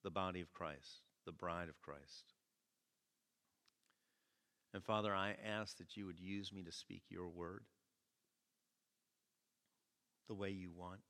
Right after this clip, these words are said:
And Father, I thank you for your Spirit that lives in each person who is yours.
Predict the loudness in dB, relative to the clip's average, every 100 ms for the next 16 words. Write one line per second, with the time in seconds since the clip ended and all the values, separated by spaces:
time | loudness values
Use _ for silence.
0 | _ _ _ _ _ _ _ _ _ _
1 | -8 6 6 8 4 4 0 -2 -2 -8
2 | -8 -6 -6 -4 0 0 0 -8 -2 2
3 | 2 2 -6 -10 -8 -8 -6 -10 -12 _
4 | -12 -4 -2 -2 -4 -8 -12 -20 -20 -20
5 | -20 -14 2 4 4 2 -2 -2 -6 -10
6 | -14